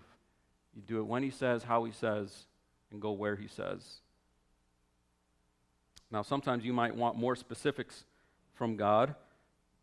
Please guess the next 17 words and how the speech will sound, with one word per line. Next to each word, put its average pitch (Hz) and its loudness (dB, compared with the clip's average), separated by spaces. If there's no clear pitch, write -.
but 113 2
he 156 6
is 180 8
clear 175 4
on 139 6
what 127 2
he 139 4
is 147 2
clear 135 -2
on. 95 -8
A 104 -2
lot 131 8
of 156 2
our 143 8
time 139 6
is 110 -2
wasted 113 0